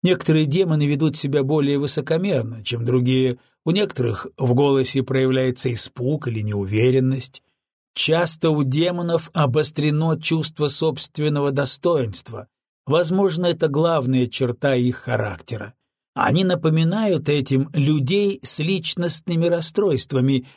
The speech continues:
причём этот признак проявляется также в разной степени. Эти черты характера никак не соотносятся с отошедшими на второй план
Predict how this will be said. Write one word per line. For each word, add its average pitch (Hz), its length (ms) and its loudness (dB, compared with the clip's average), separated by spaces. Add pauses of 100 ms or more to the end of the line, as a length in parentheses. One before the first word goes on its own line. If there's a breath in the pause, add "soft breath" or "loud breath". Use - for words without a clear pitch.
(100)
причём 156 400 0
этот 143 260 -2
признак 151 540 0
проявляется 147 640 0
также 143 400 0
в 135 80 0
разной 120 380 0
степени. - 640 -4 (640)
Эти 190 240 2
черты 170 460 0
характера 160 720 0
никак 160 460 0
не 156 80 0
соотносятся 147 960 -2 (200 soft breath)
с - 120 -4
отошедшими 156 840 -2
на 139 140 2
второй 139 400 0
план 165 400 -2